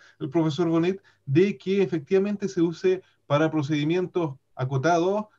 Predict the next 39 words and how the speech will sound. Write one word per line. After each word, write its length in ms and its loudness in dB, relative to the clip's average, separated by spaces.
eh, 440 6
usar 240 0
inteligencia 480 -2
artificial, 520 -6
que 120 -10
sea 160 0
capaz 260 2
de 140 2
leer 280 2
los 140 0
escritos, 500 -4
comprender 460 0
qué 80 -8
es 80 -2
lo 60 -6
que 80 -8
se 100 -8
está 160 -4
pidiendo, 540 -2
que 120 -2
resuelvan 640 -2
de 280 -2
acuerdo 460 -2
a 340 4
la 120 -4
etapa 280 -2
procesal 440 -2
en 80 -2
que 80 -4
se 100 -4
encuentre 540 -6
y 300 0
dar 160 6
una 140 2
resolución 500 -2
y 80 -6
tener, 260 2
digamos, 380 0
en 240 0